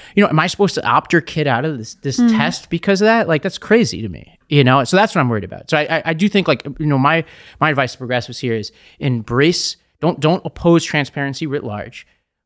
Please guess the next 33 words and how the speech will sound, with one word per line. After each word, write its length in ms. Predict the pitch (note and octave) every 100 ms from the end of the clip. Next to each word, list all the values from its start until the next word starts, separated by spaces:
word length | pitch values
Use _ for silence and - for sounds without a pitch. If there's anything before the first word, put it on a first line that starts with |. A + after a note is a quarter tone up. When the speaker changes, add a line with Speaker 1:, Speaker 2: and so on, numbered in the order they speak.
| -
Speaker 1:
but 100 | C3
just 300 | D#3 - -
tailor 480 | - E3 F#3 F3 C#3
these 240 | C3+ -
things 260 | B2 A#2 -
to 80 |
make 200 | A2+ A2+
them 120 | A2+ G#2+
sensible. 720 | - F3+ - G#2 A2 A2 _ _
And 140 | E3 E3+
you 40 |
can 120 | A3
actually 180 | G#3+ G#3
leverage 380 | C3 C3+ D3+ C#3+
this 120 | C#3+
to 100 | -
make 160 | B2+ A2+
schools 500 | - A#2+ A2 G2+ - _ _
better. 300 | G#2+ G2+ - _ _ _ -
Uh, 180 | B2 A#2 G#3+
like, 140 | C#3+
even 80 | G3
Speaker 2:
Absolutely. 240 | F3+ G3+ C#3+
Speaker 1:
Randi 300 | E3+ D#3+ C3+
Weingarten 580 | A#2 B2+ B2+ B2 G#2+ G#2
pointed 300 | A#2+ A2+ G#2+
out 240 | G#2+ -
that 300 | A2 G#2 G#2
good 220 | C3+ C#3+
schools 360 | - - A2+ A2
already 260 | A2 A2
do 260 | G2+ G2 G#2+
this. 300 | C#3+ F3